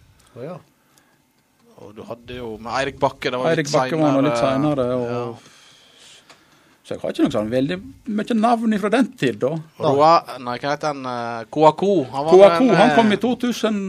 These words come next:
Speaker 3: ta-,
Speaker 1: Ja.
Speaker 3: han kom på to tusen-tallet. Han
Speaker 1: Han
Speaker 3: var
Speaker 1: var
Speaker 3: en av de store,
Speaker 1: Han var en kultspiller, han,
Speaker 3: en
Speaker 1: i Sogndal.
Speaker 3: kultspiller i sin tid, og han, eh, han var faktisk ganske berømt, for han fikk, klarte å få, var det tre røde kort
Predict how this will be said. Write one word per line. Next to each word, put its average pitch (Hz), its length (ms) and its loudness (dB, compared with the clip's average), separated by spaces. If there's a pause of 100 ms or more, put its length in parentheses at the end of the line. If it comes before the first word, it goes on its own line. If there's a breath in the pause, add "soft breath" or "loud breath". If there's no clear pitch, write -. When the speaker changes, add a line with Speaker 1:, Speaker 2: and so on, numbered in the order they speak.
(220)
Speaker 3:
ta-, 151 140 2
Speaker 1:
Ja. 185 100 0
Speaker 3:
han 240 80 0
kom 247 100 -4
på 180 160 -2
to 233 120 -4
tusen-tallet. 147 540 0
Han 208 100 0
Speaker 1:
Han 185 100 -8
Speaker 3:
var 190 100 -2
Speaker 1:
var 220 60 -2
Speaker 3:
en 226 140 -4
av 202 80 -2
de 190 100 -2
store, 180 420 -4 (460)
Speaker 1:
Han 113 120 -8
var 98 120 -8
en 123 80 -12
kultspiller, 104 680 -2
han, 101 120 -4
Speaker 3:
en - 40 -10
Speaker 1:
i - 20 -10
Sogndal. 196 220 0
Speaker 3:
kultspiller 117 440 0
i 104 40 -8
sin 113 180 -6
tid, 117 200 -8
og 117 120 -2
han, 170 240 -4
eh, 127 440 -2 (840 loud breath)
han 165 160 -6
var 139 180 0
faktisk - 640 -8 (180)
ganske 139 480 -6
berømt, 160 300 2
for 123 100 0
han 160 140 0
fikk, 175 240 -2
klarte - 280 -4
å 160 40 -4
få, - 160 -6 (460)
var 135 100 -4
det 127 120 -2
tre 185 240 4
røde 139 420 2
kort 185 260 0